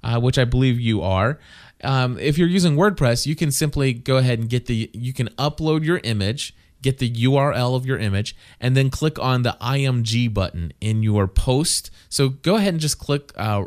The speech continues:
on the right tab as though you're getting ready to create a new, uh, post.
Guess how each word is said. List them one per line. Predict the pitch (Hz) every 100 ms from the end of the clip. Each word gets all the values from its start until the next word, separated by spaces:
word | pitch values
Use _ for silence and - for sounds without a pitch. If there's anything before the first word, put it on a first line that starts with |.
| -
on | 113
the | 110
right | 98 113 143 -
tab | 120 92 98
as | 110
though | 113
you're | 113 110
getting | 110 117 117 113
ready | 107 107 - - - -
to | 139
create | - 131 113 107
a | 113
new, | 110 104 98 98 98 - _ _
uh, | - 98 95
post. | - 214 - - -